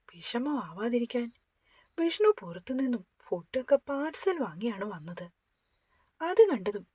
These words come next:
എല്ലാവരുടെയും മുഖം തെളിഞ്ഞു. അമ്മയ്ക്കും ഏട്ടത്തിക്കുമൊക്കെ അവർക്കായി വാങ്ങിയ സാരി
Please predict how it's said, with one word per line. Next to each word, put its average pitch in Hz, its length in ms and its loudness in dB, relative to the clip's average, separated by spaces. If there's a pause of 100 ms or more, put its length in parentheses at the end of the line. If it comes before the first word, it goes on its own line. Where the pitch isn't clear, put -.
എല്ലാവരുടെയും 254 680 -4
മുഖം 254 240 0
തെളിഞ്ഞു. 180 380 -8 (1200)
അമ്മയ്ക്കും 330 540 2
ഏട്ടത്തിക്കുമൊക്കെ 202 720 -6 (680)
അവർക്കായി 339 520 4
വാങ്ങിയ 214 400 -4
സാരി 180 400 -10